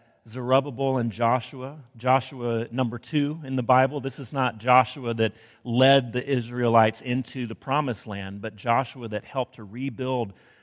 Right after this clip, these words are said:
the temple. And they laid the foundations, and people looked at the dimensions, and they wept. Not very impressive, not very big. So many wept out loud.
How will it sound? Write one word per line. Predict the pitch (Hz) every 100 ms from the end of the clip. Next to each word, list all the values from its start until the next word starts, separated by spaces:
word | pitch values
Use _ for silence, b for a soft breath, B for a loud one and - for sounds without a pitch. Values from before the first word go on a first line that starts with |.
| b
the | 120
temple. | - 160 180 117 104
And | 104
they | 110
laid | 113 120 139 170 175 160 - B B -
the | 127
foundations, | 151 139 127 127 135 - 123 92 110 - - _
and | 127 131
people | 180 170 139 131
looked | 220 -
at | 117 110
the | 131
dimensions, | 117 120 180 214 - 110 110 - _ _ _ _ -
and | 143
they | 160
wept. | 160 190 208 - _ _ _ _ _ _ _ _ _ _ _
Not | 135 151 -
very | 185 185 175
impressive, | 160 139 - 139 - 104 92
not | 110 143 160 _ b b b
very | 147 147 135
big. | 110 123 110 90 76 _ _ _ _ -
So | -
many | 139 156 156
wept | 120 135 143 -
out | 120 104
loud. | 120 127 95 98